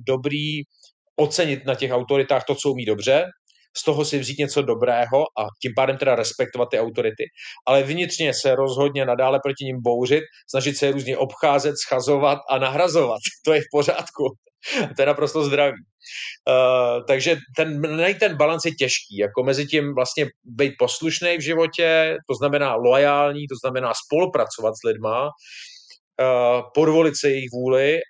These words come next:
a přitom si uchovat vlastní vůli a vlastní sny, vlastní myšlenky a jít za nima.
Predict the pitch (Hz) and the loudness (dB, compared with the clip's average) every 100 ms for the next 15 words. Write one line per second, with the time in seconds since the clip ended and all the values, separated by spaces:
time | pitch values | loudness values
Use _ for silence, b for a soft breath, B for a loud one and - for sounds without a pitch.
0 | - - 139 156 151 - - 147 135 113 | -4 -4 -4 -4 -4 -8 -2 0 0 0
1 | 123 - 170 190 180 185 180 170 170 170 | 0 -2 -6 -8 -4 0 2 2 0 -8
2 | B _ - 123 131 - 131 127 - 180 | B _ -4 0 2 2 0 0 -2 -4
3 | 165 - 165 151 143 131 - - 165 151 | -4 -2 0 0 0 -2 -2 -4 -2 -2
4 | - 151 147 151 135 131 139 135 127 | 0 -2 0 -2 -2 0 -2 0 -4